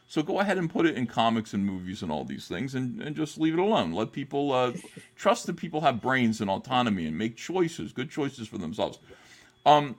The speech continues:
Speaker 1: but what I, what I found out, uh, with a little bit of research, stumbled across this, uh, article one time,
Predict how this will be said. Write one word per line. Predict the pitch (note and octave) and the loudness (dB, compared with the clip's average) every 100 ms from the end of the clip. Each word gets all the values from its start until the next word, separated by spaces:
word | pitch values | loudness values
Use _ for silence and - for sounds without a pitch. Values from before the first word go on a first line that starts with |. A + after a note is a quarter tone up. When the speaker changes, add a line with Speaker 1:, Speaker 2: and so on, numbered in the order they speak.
| _ - | _ -16
Speaker 1:
but | C#3+ E3 D#3+ - - - | 2 4 4 2 -16 -16
what | - D3 A#3+ | -6 2 4
I, | G3 | 4
what | D3+ D3+ G#3 | 2 2 2
I | |
found | G#3 F3+ D3+ A#2+ | 2 2 4 8
out, | G#2+ C#2 - _ _ _ - - _ - | 6 6 -4 _ _ _ -20 -20 _ 2
uh, | A2 G#2+ | 4 4
with | A#2 | 2
a | |
little | A#2+ D3+ F3+ | 4 4 2
bit | D#3 | 2
of | A2+ | 0
research, | A#2+ C#3 - F#2 C2+ - - _ _ _ _ _ _ _ - - | 0 -2 -2 -2 -2 -6 -16 _ _ _ _ _ _ _ -20 -8
stumbled | - - E3 G#3+ - | -6 4 6 6 2
across | - C3 C3 B2+ - | 0 4 4 2 0
this, | A#2 A2 A2 | 0 2 2
uh, | G2 | 2
article | - A#2 A#2+ A2 E2 | 6 4 4 2 -4
one | D#2+ B1 | -4 -6
time, | - - - | -4 -2 -4